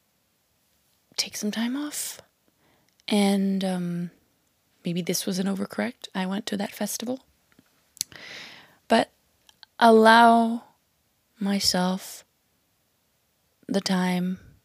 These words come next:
the grace of just pure enjoyment. I have so many people in my life that are really good at this, like, just hanging out, not being, <laughs> not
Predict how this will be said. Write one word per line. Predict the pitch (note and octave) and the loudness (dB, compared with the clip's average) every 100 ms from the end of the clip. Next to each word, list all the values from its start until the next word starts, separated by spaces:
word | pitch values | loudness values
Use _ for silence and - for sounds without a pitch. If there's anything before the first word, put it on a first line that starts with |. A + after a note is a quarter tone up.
| _ _ _ _ _ _ | _ _ _ _ _ _
the | - | -8
grace | F3 F#3+ E3+ - - - _ _ _ _ _ _ _ _ _ _ - - - | -4 -4 -4 -6 -8 -10 _ _ _ _ _ _ _ _ _ _ -20 -20 -4
of | F3+ E3 - | -2 -2 -6
just | - G3 - - - | -8 -6 -8 -10 -14
pure | - E3+ F3 F#3 - | -8 -8 -8 -10 -4
enjoyment. | F#3+ E3 E3+ D#3+ G#3+ - - _ _ _ _ _ _ - - _ _ _ _ _ _ _ _ _ _ _ _ _ _ _ _ - | -4 -4 -6 -12 -14 -14 -16 _ _ _ _ _ _ -20 -20 _ _ _ _ _ _ _ _ _ _ _ _ _ _ _ _ -2
I | A#3+ | 0
have | B3+ A#3+ | 0 -4
so | - | 0
many | B3 B3 | 2 2
people | A3+ G3+ - F#3 | 0 -2 0 2
in | F3 | 2
my | E3+ | 0
life | E3 F3 - | 0 -2 -2
that | F3+ | -2
are | F3 | -2
really | F#3 G3+ F#3+ | -2 -2 -2
good | - F#3 | -4 -4
at | G3 - | -4 -4
this, | A#3 - - - _ _ _ _ _ _ _ | -4 -4 -6 -10 _ _ _ _ _ _ _
like, | G3 - | -14 -8
just | - - | -8 -6
hanging | - F3 F3 | -4 -2 -2
out, | E3+ E3+ F#3 A3+ _ _ _ - | -4 -6 -6 -10 _ _ _ -4
not | G3 F#3 F3+ A#3+ _ _ - | -2 0 -4 -6 _ _ 0
being, | G#3 F#3+ F#3 A3+ G#3+ - - | 2 2 4 4 4 0 -8
<laughs> | - - | -14 2
not | A3 | 4